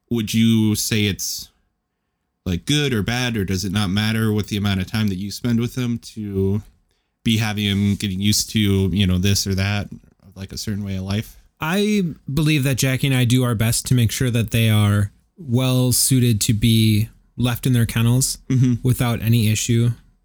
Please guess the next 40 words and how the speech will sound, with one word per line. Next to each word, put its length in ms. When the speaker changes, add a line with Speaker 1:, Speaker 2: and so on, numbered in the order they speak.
Speaker 2:
Um, 360
right 200
now, 160
Hugh 220
does 300
whine 300
for 140
about 280
five 360
to 80
ten 260
minutes, 460
and 140
then 100
he 80
kinda 240
quiets 440
down. 400
Speaker 1:
Yeah. 280
Speaker 2:
If 120
he 100
wakes 300
up 140
and 100
hears 200
a 40
noise 320
and 100
he's, 160
like, 280
starts 320
crying 480
or 120
whatever, 320
or 80
whining, 460
Speaker 1:
Mm-hmm. 320
Speaker 2:
it 80
usually 440
is 240